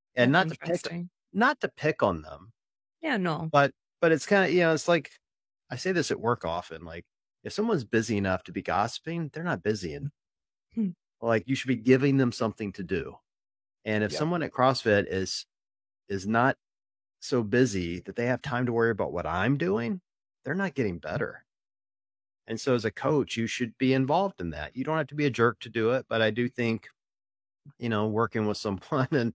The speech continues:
Speaker 1: helping them with their squat depth or positioning or whatever is important. And that'll often stop it. And then, you know, obviously the last thing you can do is, you know, and you hate to have to do it, but sometimes you gotta pull people aside and go, "Hey,
Speaker 2: Yeah.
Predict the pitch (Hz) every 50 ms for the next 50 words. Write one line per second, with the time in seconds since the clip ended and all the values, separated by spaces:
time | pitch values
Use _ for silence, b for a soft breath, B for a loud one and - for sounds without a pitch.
0 | _ _ _ _ _ _ _ 110 113 110 - 123 117 113 113 101 - 104 92 -
1 | - - 98 95 90 - _ 87 85 92 98 107 - _ - 95 87 - _ 95
2 | 80 92 90 - - 95 98 95 92 90 87 87 87 87 92 104 113 123 127 113
3 | 107 101 - 101 98 90 - 117 120 131 123 117 104 - - 101 101 110 113 110
4 | 107 95 71 85 98 110 113 - 107 98 98 101 - _ _ _ _ _ _ _
5 | - - 123 123 127 123 - 104 104 113 123 127 131 151 151 117 110 107 104 113
6 | 107 104 - - 110 95 92 92 95 95 - - - 95 92 90 87 82 - 90
7 | 87 82 85 85 85 85 85 85 82 82 - - - - - _ 82 92 90 87
8 | 85 - _ _ _ 92 92 90 87 90 _ _ _ _ _ _ _ _ 104 87
9 | 90 101 - - 82 85 95 107 107 - - 85 71 82 82 87 92 80 87 87
10 | - - 101 107 120 120 - 127 123 123 123 - _ 131 117 - 127 - - 123
11 | 117 - 131 123 131 127 101 85 82 _ _ _ _ _ 95 95 90 98 92 92
12 | 92 101 110 147 143 143 156